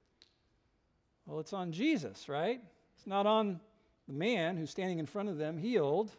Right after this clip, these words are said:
The Pharisees want to know the identity of the healer. And once again, we see that Jesus' identity was the central issue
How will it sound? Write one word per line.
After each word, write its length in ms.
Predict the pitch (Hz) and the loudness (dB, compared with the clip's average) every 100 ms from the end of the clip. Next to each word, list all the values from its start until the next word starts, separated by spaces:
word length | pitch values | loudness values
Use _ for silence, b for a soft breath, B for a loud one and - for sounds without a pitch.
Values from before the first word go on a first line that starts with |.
| - _ _ _ _ _ _ _ _ _ _ _ | -20 _ _ _ _ _ _ _ _ _ _ _
The 80 | - | -12
Pharisees 540 | 151 247 277 - 220 185 | 2 4 4 0 -2 0
want 220 | 214 233 | 2 2
to 60 | |
know 200 | 214 226 | 6 8
the 140 | 220 214 | 8 10
identity 640 | 208 208 196 277 254 233 | 10 8 6 6 6 6
of 100 | 214 | 6
the 100 | 190 | 6
healer. 480 | 185 269 330 202 160 | 4 4 6 6 4
And 120 | 165 | 2
once 200 | 226 247 | 0 -2
again, 380 | 233 233 320 226 | -2 0 2 2
we 100 | 226 | 0
see 220 | - 254 | 0 -2
that 140 | 202 180 | -2 -2
Jesus' 540 | 147 269 320 330 285 | 2 4 4 2 -2
identity 600 | 226 226 214 247 269 220 | 2 2 6 6 6 4
was 160 | 208 151 | 2 0
the 100 | 175 | -4
central 680 | - 294 294 - 311 285 | 0 4 4 4 2 2
issue 760 | 269 262 - - 185 151 147 | 4 2 2 0 2 4 2